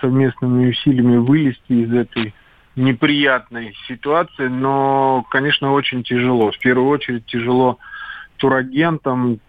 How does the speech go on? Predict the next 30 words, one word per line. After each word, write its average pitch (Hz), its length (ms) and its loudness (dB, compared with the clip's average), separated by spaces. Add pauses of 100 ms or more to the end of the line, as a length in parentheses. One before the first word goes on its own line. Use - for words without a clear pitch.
тяжело 127 440 2
туроператорам, 123 1000 -2
но 117 60 -2
если 127 280 0
у 123 80 0
туроператоров 131 840 -2
еще 120 240 -6
есть 139 280 0
какой-то 120 520 -2
денежный 113 560 0
запас, 113 420 0 (180)
который 110 420 -8
как 113 180 -4
бы 110 140 -4
позволяет 117 760 0 (100)
им 110 200 -6
на 107 80 -4
сегодняшний 110 600 -4
момент 107 440 -2 (800)
сохранить 131 720 2
и 113 120 2
коллектив, 123 640 -2 (120)
и 110 160 0
команды, 120 520 0
которые 110 440 -2
работают, 107 680 -2
и 107 60 0
договориться 113 720 -2 (100)
с - 40 -10
ательерами, 113 840 0